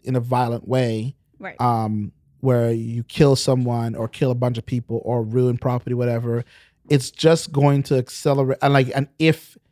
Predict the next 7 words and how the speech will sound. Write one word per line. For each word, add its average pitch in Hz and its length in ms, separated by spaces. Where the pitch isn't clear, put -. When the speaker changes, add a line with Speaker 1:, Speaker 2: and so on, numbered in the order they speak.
Speaker 1:
during 151 320
that 135 220
time 135 600
something 139 440
goes 120 300
wrong, 156 480
Speaker 2:
Mm-hmm. 190 380